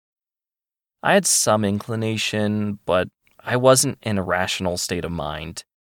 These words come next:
and things only seemed to be getting worse, or more extreme. I was kind of in a daze when I picked the pocket computer up off the table. I remember going into the slot for the tenth program,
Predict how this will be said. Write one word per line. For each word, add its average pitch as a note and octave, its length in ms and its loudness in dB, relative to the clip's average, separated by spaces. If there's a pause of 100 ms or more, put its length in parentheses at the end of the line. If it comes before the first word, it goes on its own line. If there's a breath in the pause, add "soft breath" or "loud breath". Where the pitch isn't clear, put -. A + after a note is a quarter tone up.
(200)
and A2+ 160 -6
things A#2+ 260 -2
only B2+ 220 -2
seemed B2 300 -2
to G#2 60 -2
be G2+ 120 -4
getting F#2 320 0
worse, - 580 -2 (160)
or F#2 540 0
more G#2 380 2
extreme. - 720 -6 (1040)
I A2+ 60 -4
was A2 160 -2
kind C#3 240 -4
of D3 80 -4
in C#3 80 0
a A2 60 0
daze F#2 360 -2
when F#2 120 -6
I E2 60 -2
picked - 260 -8
the G2 60 -6
pocket F#2+ 400 -4
computer F2+ 480 -4
up E2+ 140 -4
off E2+ 240 -4
the - 80 -10
table. F2 560 -8 (1400)
I - 80 2
remember A#2+ 400 4
going G#2+ 380 0
into G#2+ 240 -2
the G2+ 120 -4
slot E2 440 -2
for G2+ 140 -6
the F2 120 -6
tenth - 380 -6
program, D#2+ 640 -8